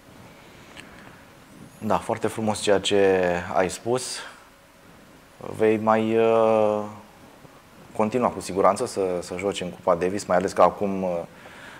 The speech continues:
ești deja, uh, foarte bine clasat, uh, din punct de vedere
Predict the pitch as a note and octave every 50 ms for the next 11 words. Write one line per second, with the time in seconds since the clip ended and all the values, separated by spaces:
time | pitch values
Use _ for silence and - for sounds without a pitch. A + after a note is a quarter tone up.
0 | - - - F#2+ F#2+ F2+ - - - F#2+ F2+ F#2 F2+ F2+ G2+ G2 G2 F#2+ F#2+ F#2
1 | F#2 F2+ F2+ F2 F2 F2+ - - - - - - - - - - - - - -
2 | - - - - - - - - - - - - - - - - - - A2 G#2
3 | G#2+ G#2 G2+ G#2 G2+ G2+ - G#2 G2 F#2 - A#2+ G#2+ - - - - F2+ F2 F2
4 | F2 F2 E2+ E2+ E2 F2+ F#2+ F2+ D#2+ - G2 F#2+ F#2 F#2+ F2+ F2+ F#2 F2+ G2 G2+
5 | F#2 F#2 F#2 F2+ F2 F2 E2+